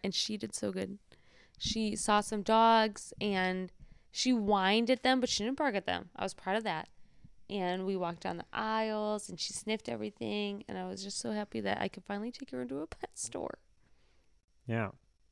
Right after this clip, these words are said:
Speaker 1: And people oogled and ogled over her.
Speaker 2: They always do.
Speaker 1: 'Cause she's so cute.
Speaker 2: She is a cute dog. She needs groomed, though. She looks,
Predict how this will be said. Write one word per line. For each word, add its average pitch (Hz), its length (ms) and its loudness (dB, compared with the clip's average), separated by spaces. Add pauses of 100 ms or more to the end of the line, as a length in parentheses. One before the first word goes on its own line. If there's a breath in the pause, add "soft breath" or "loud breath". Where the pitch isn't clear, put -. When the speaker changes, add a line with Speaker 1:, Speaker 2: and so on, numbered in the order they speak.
(160)
Speaker 1:
And 233 100 -14
people - 300 -6
oogled 208 420 0
and 196 100 -4
ogled 185 360 -2
over 190 260 -8
her. 190 300 -8 (1700 loud breath)
Speaker 2:
They 107 100 4
always 156 340 10
do. 98 440 8 (300 soft breath)
Speaker 1:
'Cause 233 140 -6
she's 214 240 -6
so 214 160 -6
cute. - 380 -12
Speaker 2:
She - 220 -10
is 113 200 -4
a 110 40 -6
cute - 260 -12
dog. - 180 -14 (600 soft breath)
She - 180 0
needs 131 180 6
groomed, 104 380 8
though. 98 200 8
She - 200 -2
looks, - 400 0